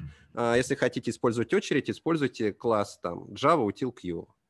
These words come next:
Вот стек, вот как он работает. Э, если хотите использовать стек, используйте Java утил стек". Звучит здорово, но на самом деле все не так.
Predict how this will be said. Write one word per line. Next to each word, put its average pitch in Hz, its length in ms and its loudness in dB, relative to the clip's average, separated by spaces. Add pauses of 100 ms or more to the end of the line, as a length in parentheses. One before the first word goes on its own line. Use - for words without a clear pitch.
(420)
Вот 160 320 4
стек, 98 360 2
вот 127 220 0
как 220 160 0
он 175 140 2
работает. 98 720 0
Э, 95 180 2
если 113 220 0
хотите 147 340 -2
использовать 131 400 -4
стек, 220 300 -6
используйте 160 480 -6
Java 135 320 2
утил 135 280 -4
стек". - 460 -12 (580)
Звучит 131 380 -2
здорово, 147 720 6
но 185 580 2
на 117 240 -4
самом 156 320 -4
деле 143 240 -2
все - 160 -8
не 123 120 -2
так. - 440 -8